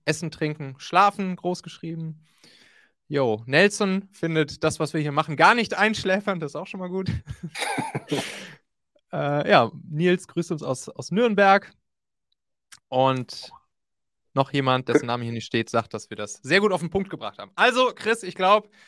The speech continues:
das war eine, war eine coole Sache. Und dann, ja,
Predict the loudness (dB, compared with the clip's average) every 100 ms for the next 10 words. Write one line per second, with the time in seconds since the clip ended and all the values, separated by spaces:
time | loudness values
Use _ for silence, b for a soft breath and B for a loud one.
0 | b b -12 -6 -4 -2 -4 -4 -2 -2
1 | -2 -2 0 2 2 2 2 0 _ _
2 | _ -2 2 2 0 -6 -10 -18 _ _
3 | _ _ _ _ _ 0 2 2 -2 -6
4 | _ _ _ _ _ -4 -2